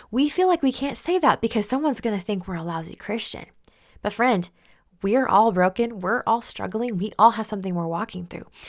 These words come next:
And so for a mentor of mine to tell me, "Tara," like, I told her, I said,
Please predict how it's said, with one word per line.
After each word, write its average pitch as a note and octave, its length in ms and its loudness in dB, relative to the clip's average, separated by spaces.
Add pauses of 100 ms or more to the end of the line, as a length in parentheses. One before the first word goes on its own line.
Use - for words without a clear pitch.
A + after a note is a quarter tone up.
(240)
And A3 140 -4
so A#3 140 6
for A3 200 4
a G#3 60 6
mentor A#3 320 2
of G#3 80 2
mine F#3+ 200 2
to F#3 40 2
tell F#3+ 180 -4
me, F#3+ 140 -2
"Tara," A3+ 380 0 (180)
like, G#3 300 -4 (120)
I G#3 80 -2
told C4+ 220 0
her, B3 60 6
I G3+ 80 6
said, G#3 200 2